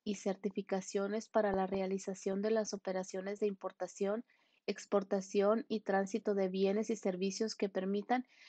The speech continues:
mediante la aplicación de disposiciones jurídicas vigentes del comercio exterior y del comercio internacional, incluyendo los tratados y acuerdos de los que México forma parte, el cumplimiento de las obligaciones fiscales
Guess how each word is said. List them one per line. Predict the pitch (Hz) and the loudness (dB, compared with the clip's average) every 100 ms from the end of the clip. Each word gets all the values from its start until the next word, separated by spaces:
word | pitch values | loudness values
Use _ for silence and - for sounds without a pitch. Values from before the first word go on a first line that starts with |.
| - | -4
mediante | 202 208 208 202 208 | 4 6 6 6 6
la | 196 | 4
aplicación | 202 196 208 196 202 202 | 2 0 -2 0 0 2
de | 226 | 4
disposiciones | 233 - 196 196 190 - 190 202 220 | 4 2 -4 -4 -4 -2 0 0 -4
jurídicas | - 220 208 208 214 226 | 0 4 6 4 4 2
vigentes | 214 208 - 190 202 220 | 2 0 0 0 0 0
del | 214 208 | 0 0
comercio | 196 190 190 - | 0 0 -2 -2
exterior | 214 - 196 185 202 254 - _ _ _ | -4 -2 -2 0 2 0 -2 _ _ _
y | 220 | 2
del | 202 196 196 | 4 4 2
comercio | 202 196 185 208 | 2 2 2 0
internacional, | 202 202 185 - 180 180 214 - _ _ | 0 -2 -2 -4 0 0 0 -4 _ _
incluyendo | 220 208 - 208 202 202 240 | -4 -2 0 2 4 4 4
los | 247 226 | 2 2
tratados | 208 - 185 190 208 - | -2 0 2 4 0 -2
y | 226 208 | -2 0
acuerdos | 190 196 190 208 208 | 2 2 4 2 2
de | |
los | 202 190 - | 0 -2 -4
que | 180 | -4
México | 180 196 226 - 220 | -2 -4 -6 -8 -6
forma | 196 185 190 - | -6 -4 -6 -2
parte, | 196 208 - 254 - - - - | -4 -2 -6 -8 -14 -20 -20 -4
el | 208 202 | -2 2
cumplimiento | 214 208 208 208 202 233 | 2 2 4 4 4 6
de | 233 | 8
las | 233 220 | 6 4
obligaciones | 208 202 190 190 185 202 | 0 2 0 -2 -2 -2
fiscales | - 196 - 208 233 269 | -2 -4 0 2 4 2